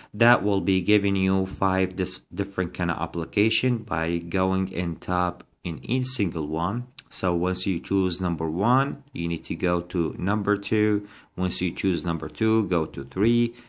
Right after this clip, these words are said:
and so on, just like that. Go back here.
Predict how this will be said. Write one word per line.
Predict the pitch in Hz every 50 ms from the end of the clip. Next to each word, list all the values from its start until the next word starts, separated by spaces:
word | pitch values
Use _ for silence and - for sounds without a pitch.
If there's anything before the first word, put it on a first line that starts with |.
| - _ _ _ -
and | 123 123 120 120 120 123 123 123
so | - - - 110 101 92
on, | 90 92 90 90 90 87
just | - - - -
like | 82 76 - - -
that. | 92 104 117 127 131 127 - - - - - _ _ _
Go | - 85 82 76
back | 80 76 76 78 -
here. | - 107 113 123 131 131 127